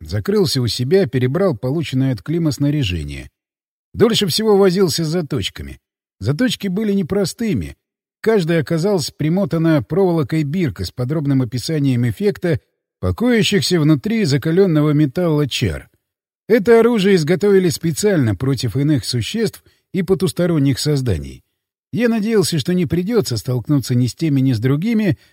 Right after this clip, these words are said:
но все же отложил парочку с эффектом полного уничтожения магии.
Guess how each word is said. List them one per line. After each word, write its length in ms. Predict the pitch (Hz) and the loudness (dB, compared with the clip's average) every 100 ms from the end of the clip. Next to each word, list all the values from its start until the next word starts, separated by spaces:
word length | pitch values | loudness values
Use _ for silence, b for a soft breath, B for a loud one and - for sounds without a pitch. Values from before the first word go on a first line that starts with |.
| b _ | b _
но 180 | 202 240 | -4 -2
все 260 | 135 233 185 | -2 0 4
же 120 | 190 | 2
отложил 460 | 156 170 160 202 | 2 -2 0 0
парочку 500 | 139 196 190 139 - | 0 0 0 -2 -2
с 120 | 131 135 | -2 -2
эффектом 500 | 113 190 - 135 110 | 0 0 2 -2 0
полного 440 | 180 175 151 143 | 0 2 2 2
уничтожения 760 | 139 131 - 147 131 117 110 | 2 0 -2 -2 0 2 2
магии. 500 | 113 117 71 65 65 | 2 0 -2 -10 -18